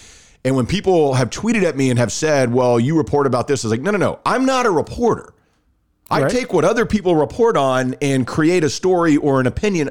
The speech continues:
Speaker 1: on their report."
Speaker 2: Right.
Speaker 1: Like, I'm not going
Speaker 2: Yeah.
Speaker 1: out being like, "Oh, hey, did you, by the way, Zach Martin's not on the team plane."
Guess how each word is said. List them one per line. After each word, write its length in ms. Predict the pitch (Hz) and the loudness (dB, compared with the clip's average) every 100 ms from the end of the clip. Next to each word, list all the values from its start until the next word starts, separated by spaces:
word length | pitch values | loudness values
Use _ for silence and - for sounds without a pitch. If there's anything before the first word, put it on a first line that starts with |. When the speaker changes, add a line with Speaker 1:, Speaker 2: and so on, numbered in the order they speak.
| - | -4
Speaker 1:
on 180 | 127 139 | -2 0
their 180 | 135 180 | 2 2
report." 580 | 147 - 202 220 - - - _ _ _ _ _ _ - | 0 2 0 0 -4 -16 -18 _ _ _ _ _ _ -6
Speaker 2:
Right. 220 | 330 113 - _ | -4 -4 -8 _
Speaker 1:
Like, 140 | 143 147 | -4 -2
I'm 140 | 233 | 0
not 160 | 277 214 | -2 0
going 180 | 190 175 | 0 0
Speaker 2:
Yeah. 60 | 190 | 0
Speaker 1:
out 60 | |
being 120 | 160 139 | 0 0
like, 120 | 127 | 0
"Oh, 120 | 160 | 2
hey, 120 | 139 | 0
did 220 | 110 104 | 0 0
you, 220 | 107 139 123 - _ | 0 0 -2 -12 _
by 140 | 135 147 | -2 0
the 80 | |
way, 340 | 127 170 117 101 - - - | 2 2 0 -4 -8 -20 -14
Zach 280 | - 135 160 | -4 -2 0
Martin's 420 | 131 170 165 - - _ _ | 0 0 -2 -6 -10 _ _
not 180 | 113 175 | -2 0
on 80 | 190 | 0
the 80 | 156 | 0
team 240 | - 185 | 0 0
plane." 460 | 147 214 220 - | 2 0 0 -4